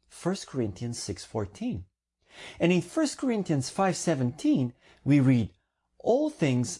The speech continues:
are passed away. Behold, all things are become new." We're to forsake sin if we're to live eternally,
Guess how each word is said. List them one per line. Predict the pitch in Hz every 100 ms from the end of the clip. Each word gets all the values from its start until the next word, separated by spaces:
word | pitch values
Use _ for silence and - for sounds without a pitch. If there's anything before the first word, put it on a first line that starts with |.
| -
are | 123
passed | - 135 127 -
away. | 127 151 160 95 92 -
Behold, | 131 131 127 - -
all | - 220 262 262
things | - - 113 95 - -
are | - 107
become | - - 101 92 98
new." | 123 156 98 - _ _ _ _ _ _ _ _
We're | 117 175 247
to | 247
forsake | 214 185 147 - 170 -
sin | - 214 120 -
if | 104 -
we're | 127
to | - 123
live | 113 151 175 160 131
eternally, | 131 - - 285 262 101 117